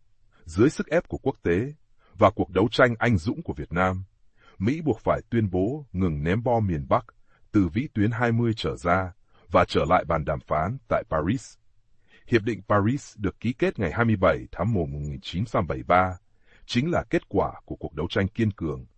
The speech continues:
bất khuất của nhân dân Việt Nam. Trong đó có sự đóng góp vô cùng quan trọng của mười một ngày đêm cuối năm một chín trăm bảy mươi hai.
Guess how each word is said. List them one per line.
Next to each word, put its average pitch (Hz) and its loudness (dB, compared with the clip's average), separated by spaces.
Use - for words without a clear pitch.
bất 170 4
khuất - -4
của - -6
nhân 90 0
dân 98 2
Việt 78 -8
Nam. 92 0
Trong 123 6
đó 110 8
có 135 -2
sự 107 -8
đóng 98 0
góp 160 0
vô 139 0
cùng 92 -2
quan 107 2
trọng - -2
của - -8
mười 73 -6
một 78 -4
ngày 76 -6
đêm 92 0
cuối 90 -4
năm 110 -4
một 73 -8
chín 87 -6
trăm 90 -4
bảy 80 -2
mươi 67 -10
hai. 80 -4